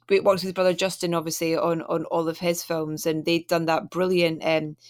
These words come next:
the, the Ned Kelly film with George Mackay. And so when I, when I was speaking to him, I,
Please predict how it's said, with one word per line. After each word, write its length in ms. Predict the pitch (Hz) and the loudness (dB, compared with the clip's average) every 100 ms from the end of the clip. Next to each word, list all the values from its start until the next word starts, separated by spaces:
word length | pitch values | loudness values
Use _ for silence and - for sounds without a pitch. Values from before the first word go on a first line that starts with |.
| - - _ _ | -20 -20 _ _
the, 260 | 165 156 151 | 0 2 2
the 80 | 165 | 2
Ned 300 | 165 165 - | 2 2 0
Kelly 480 | 175 170 170 160 - | 0 2 4 0 -2
film 460 | - 165 156 156 160 | -2 0 0 -2 -6
with 420 | 156 151 147 - - | -4 -4 -6 -18 -4
George 300 | 165 160 175 | 0 0 -4
Mackay. 560 | 160 170 170 156 151 _ _ - - _ _ - | -6 2 4 4 0 _ _ -20 -20 _ _ -2
And 300 | 170 175 170 | -2 0 -4
so 500 | - 185 180 175 - | 0 2 2 0 -4
when 200 | 190 196 | 0 2
I, 200 | 185 185 - | 2 0 0
when 120 | 180 | -2
I 60 | 175 | -2
was 160 | 175 | -4
speaking 260 | - 190 175 | -6 -6 -6
to 100 | 180 | -6
him, 200 | 170 196 | -2 2
I, 160 | 165 | 2